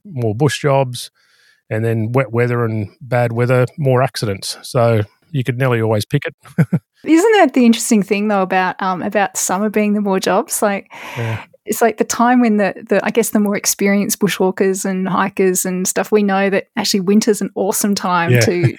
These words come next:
Speaker 2: to,
Speaker 1: <laughs>
Speaker 2: to go and climb some big hills and, you know, get out to Cananga and do all that kind of stuff. But it's the, it's those summer months when people have the time off and they go, "Oh, I know, I'll go for my one, once a
Speaker 1: Yeah.
Speaker 2: year bushwalk."
Speaker 1: Yep.
Speaker 2: And, you know, probably the conditions aren't that enjoyable, really.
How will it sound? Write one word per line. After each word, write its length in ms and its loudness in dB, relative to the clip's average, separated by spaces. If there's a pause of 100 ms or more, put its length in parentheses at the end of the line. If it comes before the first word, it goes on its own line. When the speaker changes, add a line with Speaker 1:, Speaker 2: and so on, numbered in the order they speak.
Speaker 2:
to, 260 0
Speaker 1:
<laughs> 100 -14
Speaker 2:
to 120 0
go 100 2
and 300 -2 (160)
climb 280 0
some 200 0
big 160 -6
hills 380 2
and, 200 0
you 80 0
know, 160 2
get 160 0
out 200 0
to 60 -6
Cananga 500 0
and 100 0
do 60 2
all 80 2
that 120 0
kind 140 0
of 60 0
stuff. 280 -2
But 160 -4 (540)
it's 220 -2
the, 240 2 (260)
it's 140 0
those 180 4
summer 280 2
months 240 0
when 100 0
people 260 -4
have 240 -2
the 60 0
time 300 -2
off 200 -2
and 80 -2
they 60 0
go, 80 -2
"Oh, 240 0
I 40 4
know, 240 2
I'll 140 2
go 160 -2
for 120 -6
my 180 2
one, 400 0
once 280 6
a 40 2
Speaker 1:
Yeah. 80 2
Speaker 2:
year 220 4
bushwalk." 540 2 (280)
Speaker 1:
Yep. 180 2 (180)
Speaker 2:
And, 300 -2
you 60 -2
know, 260 0 (140)
probably 240 0
the 60 -12
conditions 540 2
aren't 200 0
that 120 0
enjoyable, 600 2
really. 340 4